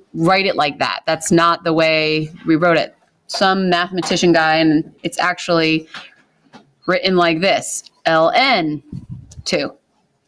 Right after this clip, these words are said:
And, but what L N means is log of base E. That's what it really means, okay? Why did they do L N and not N L is sometimes the question I get, 'cause we call it natural logs, but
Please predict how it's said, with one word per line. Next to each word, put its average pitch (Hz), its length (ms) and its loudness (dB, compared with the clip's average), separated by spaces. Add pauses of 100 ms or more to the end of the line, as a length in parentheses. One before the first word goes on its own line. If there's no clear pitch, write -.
(540)
And, 196 280 -2
but 220 220 0
what 294 280 0
L 277 200 2
N 262 200 6
means 262 340 4
is 185 240 0
log 202 500 2
of 170 200 -2
base 170 300 -2
E. - 380 -2
That's 165 240 0
what 160 140 2
it - 100 -2
really 151 300 2
means, - 640 -2 (440)
okay? 156 340 -4 (420)
Why 208 240 2
did 226 160 -4
they 220 140 2
do 226 320 2
L 214 180 2
N 220 180 4
and 208 100 0
not 208 220 2
N 208 160 2
L 220 220 2
is 156 180 -2
sometimes 160 380 0
the 160 80 -4
question 151 360 0
I 147 100 2
get, 143 260 0
'cause 151 140 -2
we 208 100 0
call 185 300 4
it 170 100 -2
natural 156 360 -2
logs, 165 420 2
but 151 340 0